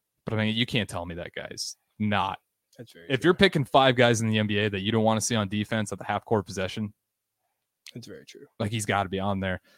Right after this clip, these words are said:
Speaker 2: Plays
Speaker 1: Uh,
Speaker 2: hard every game.
Speaker 1: Mm-hmm. Eh, he's just a threat. And, like, again, it's hard 'cause you look at the, some of the numbers and it's like, yeah, he might not be high in some of these categories, but at the same time, that's 'cause people aren't just gonna be going at him like that.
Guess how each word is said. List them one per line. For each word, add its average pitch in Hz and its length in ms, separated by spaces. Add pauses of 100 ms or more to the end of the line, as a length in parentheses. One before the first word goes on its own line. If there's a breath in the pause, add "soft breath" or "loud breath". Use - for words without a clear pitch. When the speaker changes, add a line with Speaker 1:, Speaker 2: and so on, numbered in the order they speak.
Speaker 2:
Plays 139 200
Speaker 1:
Uh, 127 60
Speaker 2:
hard 120 140
every 110 260
game. 107 300 (140)
Speaker 1:
Mm-hmm. 120 300 (340)
Eh, 107 300 (160)
he's 127 200
just 127 200
a 113 60
threat. 110 420
And, 104 160
like, 104 260
again, 131 440 (880)
it's - 100
hard 123 220
'cause 120 120
you 127 60
look 135 140
at - 80
the, 107 40
some 127 220
of 113 60
the 107 60
numbers 107 440
and 104 100
it's 95 80
like, 104 140
yeah, 123 240
he 123 180
might 120 380
not 120 220
be 110 100
high 110 220
in 104 80
some 113 160
of - 40
these 95 140
categories, 98 560
but - 80
at 98 60
the - 80
same 117 200
time, 113 280
that's 107 100
'cause - 160
people 123 260
aren't 104 140
just 98 120
gonna 104 100
be 95 80
going 95 200
at 101 160
him 90 80
like 92 240
that. - 220